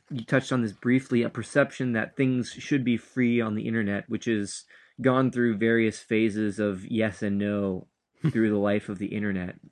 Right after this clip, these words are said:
Speaker 1: you know, from the beginnings of the internet through the dot-com boom and bust, through,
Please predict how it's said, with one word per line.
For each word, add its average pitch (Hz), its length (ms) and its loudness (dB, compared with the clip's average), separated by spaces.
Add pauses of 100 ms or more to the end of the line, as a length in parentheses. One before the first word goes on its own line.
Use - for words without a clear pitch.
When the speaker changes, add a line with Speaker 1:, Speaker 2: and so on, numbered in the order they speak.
Speaker 1:
you 107 160 -8
know, 92 160 -4
from 95 420 -4 (560)
the 98 540 0 (220)
beginnings 127 360 4
of 117 60 -2
the 120 140 4
internet 117 420 0
through 104 120 -2
the 95 60 -4
dot-com 117 720 -2 (280)
boom 117 300 2
and 113 140 0
bust, 110 580 0 (100)
through, 101 560 0